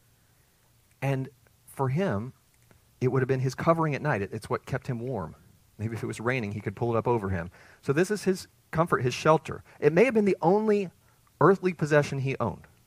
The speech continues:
But how was he using it? Well, if you see someone who's maybe playing a guitar, has a guitar case open in front of him, that may be what he was doing with his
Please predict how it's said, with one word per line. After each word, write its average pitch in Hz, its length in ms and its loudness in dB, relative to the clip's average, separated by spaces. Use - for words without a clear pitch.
But 165 120 4
how 190 200 8
was 196 160 2
he 214 100 -6
using 143 360 2
it? - 140 -8
Well, 135 200 -2
if 143 160 -2
you 175 80 0
see 214 180 -2
someone 196 340 2
who's 165 340 0
maybe 147 200 0
playing 165 280 2
a 147 40 -8
guitar, 139 320 6
has 139 160 4
a 139 40 -4
guitar 143 300 6
case 139 280 0
open 135 280 4
in 113 100 -4
front 156 260 4
of 123 100 -2
him, 104 240 -4
that 156 180 6
may 196 160 6
be 196 140 0
what 170 180 6
he 151 100 2
was 143 160 -2
doing 143 360 0
with 131 200 0
his 143 300 -2